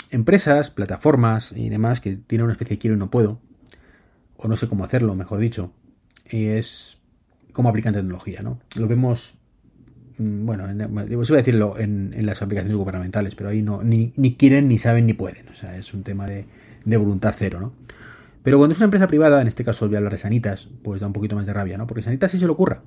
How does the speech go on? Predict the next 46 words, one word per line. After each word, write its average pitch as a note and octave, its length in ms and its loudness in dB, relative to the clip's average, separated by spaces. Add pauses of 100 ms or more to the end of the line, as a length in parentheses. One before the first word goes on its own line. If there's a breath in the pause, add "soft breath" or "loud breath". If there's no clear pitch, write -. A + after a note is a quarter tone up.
(240)
es - 140 -12
el D3 80 0
tema, C3 220 -2
se - 100 -8
le G2+ 60 -4
ocurra. D#3+ 300 -6 (500)
Pero A#2 160 0
a A2 40 0
pesar A#2+ 200 -4
de G3+ 80 0
que F#3 60 0
se G#3 60 2
le G#3 60 2
ocurra, G#3+ 380 0 (140)
pues A2 200 -2
parece B2 300 -2
que C3+ 80 0
no B2+ 80 -2
sabe B2 180 -2
cómo G2+ 160 -4
hacerlo, G2 300 -14
¿no? B2 100 -10 (1160 soft breath)
Em, A#2+ 420 0 (140)
ha E3+ 80 -8
cambiado G#3+ 220 4
la G3+ 60 6
aplicación D3 480 2
móvil E3+ 480 4 (300)
dos, B2 420 2
tres A2+ 180 -2
veces. - 460 -10 (120)
Bueno, A2 160 -12 (160)
pues A2+ 160 -2
la A#2 120 2
primera F#3 240 4
vez G3 160 2
era D3+ 120 0
compatible A#2 420 2
con G#2 100 -2
el A2 120 0
iPad G#2+ 220 -4
en G#2+ 80 -2
horizontal A#2 460 -2
y B2 100 0
de A2+ 140 2
pronto C#3+ 440 0